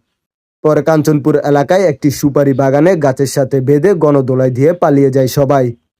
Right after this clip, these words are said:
সোমবার বেলা সাড়ে এগারোটার দিকে গুরুতর আহত অবস্থায় রায়পুর উপজেলা স্বাস্থ্য কমপ্লেক্সে নেওয়ার পথে মারা যায় আবুল কালাম।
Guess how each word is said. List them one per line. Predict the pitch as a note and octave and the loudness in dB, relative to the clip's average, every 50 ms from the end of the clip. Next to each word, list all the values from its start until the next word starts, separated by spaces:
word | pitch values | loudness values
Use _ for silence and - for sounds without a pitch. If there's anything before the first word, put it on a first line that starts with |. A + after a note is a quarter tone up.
| _ _ _ _ | _ _ _ _
সোমবার | - D#3+ D#3 D#3 D3+ D#3 D3 C#3 | -2 0 0 2 0 0 0 0
বেলা | D3+ C#3+ C#3+ D3+ E3+ | 0 2 2 2 0
সাড়ে | F3 - E3+ D3 D3 C#3+ | 0 0 0 0 2 2
এগারোটার | C#3+ C3+ C3+ C#3 C3 C3 B2+ - C3 C3 B2 G#2+ | 2 0 0 0 0 0 0 0 -2 -4 -4 -4
দিকে | C3+ C3+ - F3+ F#3 | -4 -2 0 0 0
গুরুতর | F3 D3+ C#3+ D3+ D#3 D#3 - F3+ F#3+ | 0 0 0 0 0 2 2 0 2
আহত | F#3+ F3+ F3 F3 F3+ F3 G3 | 2 2 2 2 0 0 0
অবস্থায় | G3 F#3+ G3 G3 G3 - G#3+ G3+ E3+ C#3+ B2 | 0 0 0 -2 -2 -2 0 0 0 0 0
রায়পুর | C3+ C3+ C3 B2 - C#3 C#3 B2+ - _ | 0 0 0 -2 -2 -4 -4 -4 -4 _
উপজেলা | D3+ D3 C3+ C#3+ C#3 B2 C3+ C3 C3 B2 | -6 -2 0 0 0 0 0 0 0 -4
স্বাস্থ্য | B2 - C3 B2 - _ C3 B2 | -4 -6 -8 -8 -6 _ -8 -2
কমপ্লেক্সে | - C3+ C3 B2 G#2+ C3 C3 B2 - - F3 F#3+ G3 | -2 -2 -2 0 -2 -4 -6 -6 -4 -2 -2 0 2
নেওয়ার | F#3 D#3+ C#3+ C#3 C3 B2 | 2 2 2 2 0 0
পথে | - C3+ C3 - D3 | -2 -4 -2 -2 -2
মারা | C3 C3 C3 C3 C3+ C3 | -2 -2 0 0 -2 0
যায় | B2 D#3+ F3 G3+ F#3+ | 0 2 2 2 2
আবুল | E3 D3 C#3 C3+ B2+ | 2 0 0 0 0
কালাম। | B2 C#3+ C3+ C3+ C3+ B2+ A#2+ G#2+ - | 0 0 0 0 0 0 -2 -4 -8